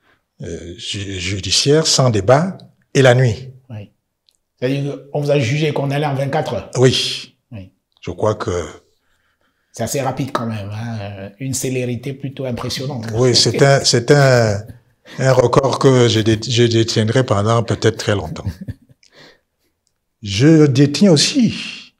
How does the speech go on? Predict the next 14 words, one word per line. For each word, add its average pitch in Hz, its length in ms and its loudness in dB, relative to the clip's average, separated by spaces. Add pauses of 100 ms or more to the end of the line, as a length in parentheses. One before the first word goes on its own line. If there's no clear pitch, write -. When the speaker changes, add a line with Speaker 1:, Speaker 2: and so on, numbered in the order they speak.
(260)
Speaker 1:
le 104 100 -4
record 113 680 0 (2750)
de 107 60 -6
la, 101 300 -2
la 107 100 -2
longévité. 98 640 -4 (260)
Speaker 2:
Oui. 101 260 -16 (520)
Speaker 1:
La, 98 100 -10
la, 80 200 -8
la, 85 140 -8
la, 80 240 -8
la, 78 160 -14 (580)
le 104 140 -6
Cameroun 107 680 -2